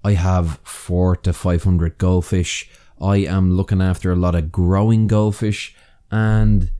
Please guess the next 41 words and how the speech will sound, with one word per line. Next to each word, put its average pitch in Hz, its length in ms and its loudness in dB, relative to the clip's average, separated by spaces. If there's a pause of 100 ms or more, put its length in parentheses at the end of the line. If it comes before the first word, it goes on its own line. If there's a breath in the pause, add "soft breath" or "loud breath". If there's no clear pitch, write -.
(300)
I 113 60 0
have 127 200 2
the 131 140 0
opportunity 120 480 0
to 107 160 2
do 110 480 -2
a 110 40 2
little 104 180 2
bit 101 160 -2
more 101 260 2
than 92 160 2
most 92 280 0
people 87 340 0
who, 85 360 -2 (160)
who 110 120 -2
don't 107 280 0
work 95 200 -4
from 95 100 -2
home 101 400 2
and, 87 180 0 (400 soft breath)
and 90 240 -2
don't 92 280 0 (380)
necessarily 92 580 0
have 85 100 -2
as 82 100 -2
much 87 240 -2
time 87 280 0
to - 80 -8
spend 87 300 -2
with 82 120 -4
their 80 100 -4
fish - 300 -6
as 85 200 -6
I 85 100 -2
do. 80 260 -4
So 92 340 -4 (600 soft breath)
I 160 260 -2
feed 170 340 -4
my 143 140 2
goldfish 110 500 0
about 101 380 -2